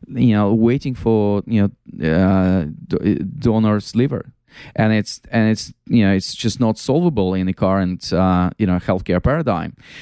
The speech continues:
So what they do, y-, they split donor's, uh, liver in fifty to sixty pieces, and they use endoscopic procedure to put this kind of piece of liver inside your lymph node.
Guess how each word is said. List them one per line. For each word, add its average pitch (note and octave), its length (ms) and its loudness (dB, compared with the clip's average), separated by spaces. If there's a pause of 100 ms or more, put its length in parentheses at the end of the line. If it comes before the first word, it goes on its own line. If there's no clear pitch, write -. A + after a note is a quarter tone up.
So - 140 -2
what D#3 180 0
they E3 140 0
do, A#2 420 2 (240)
y-, B2 180 2
they A#2+ 280 2
split D3 480 -2
donor's, A#2+ 580 0 (100)
uh, G2 400 2
liver G#2 380 0
in G2+ 320 -2
fifty A2+ 400 0
to G#2+ 80 -6
sixty - 340 -8
pieces, D#3+ 440 -2 (240)
and A2+ 120 4
they C#3+ 100 2
use D3 340 0
endoscopic B2 640 0
procedure G2 640 -2 (300)
to - 100 -4
put - 380 0
this A2+ 400 -2 (100)
kind A2+ 160 0
of G#2+ 80 -2
piece - 180 0
of D#3+ 200 -4
liver A#2+ 500 0
inside G#2+ 500 0
your G2+ 140 2
lymph A#2+ 320 0
node. G1+ 300 -8